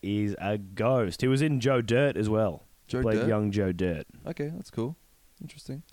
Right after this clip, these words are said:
Speaker 1: And that's my report on Dewey. <laughs>
Speaker 2: Nice.
Speaker 1: But
Speaker 2: Ex-
Speaker 1: don't worry. Don't worry, 'cause my report on Hilary Duff is gonna knock your goddamn socks
Speaker 2: Oh, you
Speaker 1: off.
Speaker 2: should see
Speaker 1: Okay.
Speaker 2: my report on, um, Whitney Carson.
Speaker 1: Do I have to hold your phone again?
Speaker 2: No, I'll be fine for this
Speaker 1: Okay.
Speaker 2: one. I, I'll, I'll rest it on my lap.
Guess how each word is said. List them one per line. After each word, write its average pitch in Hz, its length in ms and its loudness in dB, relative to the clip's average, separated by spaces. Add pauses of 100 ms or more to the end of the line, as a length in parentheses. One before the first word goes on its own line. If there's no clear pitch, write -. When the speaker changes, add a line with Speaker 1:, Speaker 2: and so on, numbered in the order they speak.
(100)
Speaker 1:
And 101 160 -2
that's 104 220 -2
my 110 160 2
report 107 480 2
on 98 200 0
Dewey. 92 480 0
<laughs> - 40 -8 (640)
Speaker 2:
Nice. 190 420 4
Speaker 1:
But - 880 2 (240)
Speaker 2:
Ex- 139 80 0
Speaker 1:
don't 185 220 6
worry. 170 320 6 (420)
Don't 143 180 6
worry, 127 280 4
'cause 117 160 0
my 135 120 4
report 131 300 2
on 110 80 -2
Hilary 107 260 0
Duff 95 400 -2 (300)
is - 100 -12
gonna 101 160 -4
knock 92 300 -2
your 90 60 -2
goddamn 82 300 -4
socks - 100 -6
Speaker 2:
Oh, 110 160 4
you 120 100 4
Speaker 1:
off. 135 60 2
Speaker 2:
should 120 320 -4
see - 200 -2
Speaker 1:
Okay. 117 80 2
Speaker 2:
my 110 80 2
report 107 360 0
on, 98 160 0
um, 90 340 -2
Whitney 110 240 -2
Carson. 101 560 -4
Speaker 1:
Do 110 80 0
I 113 40 4
have 110 60 -2
to 123 60 0
hold 117 140 2
your 101 80 -2
phone 104 240 0
again? 113 240 0
Speaker 2:
No, 135 140 0
I'll 127 40 2
be 120 80 0
fine 85 220 -4
for - 80 -10
this - 180 -6
Speaker 1:
Okay. 85 180 -6 (160)
Speaker 2:
one. 95 120 -2 (100)
I, 101 40 0
I'll, 110 200 0
I'll 101 220 0 (100)
rest 120 240 -4
it 131 40 0
on 123 60 -2
my 107 80 -2
lap. 127 280 -2